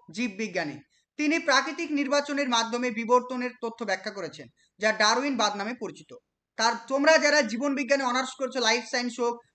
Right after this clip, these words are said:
বোটানি হোক, যারা সায়েন্স গ্রুপের স্টুডেন্ট, তোমাদের জন্য প্রত্যেকের নোটস আমাদের কাছে রয়েছে। তোমরা যদি নোটস পত্রগুলো কিনতে চাও, আমাদের সঙ্গে যোগাযোগ করবে, সমস্ত কিছু পেয়ে যাবে, যার যে সাবজেক্ট অনার্স। দেখো,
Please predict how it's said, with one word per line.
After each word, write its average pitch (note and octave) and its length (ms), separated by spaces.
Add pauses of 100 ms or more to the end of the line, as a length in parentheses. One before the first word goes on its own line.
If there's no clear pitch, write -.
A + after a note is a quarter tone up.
(160)
বোটানি B3 460
হোক, A#3 160 (580)
যারা C#4 240
সায়েন্স C#4 480
গ্রুপের C#4+ 360
স্টুডেন্ট, A3+ 380
তোমাদের B3 340
জন্য C4+ 180 (120)
প্রত্যেকের C4+ 420
নোটস A#3+ 280
আমাদের A3+ 240
কাছে A#3 180
রয়েছে। A3+ 300 (440)
তোমরা A#3 200
যদি B3 160
নোটস A#3 300
পত্রগুলো A#3+ 360
কিনতে A#3 300
চাও, A#3+ 200
আমাদের G3+ 200
সঙ্গে G#3 200
যোগাযোগ D#3 260
করবে, C3+ 220 (600)
সমস্ত D#4+ 400
কিছু C4 180
পেয়ে F#3+ 200
যাবে, B2 140 (460)
যার A3 260
যে B3+ 120
সাবজেক্ট A3 360
অনার্স। D#3 300 (2500)
দেখো, F3 220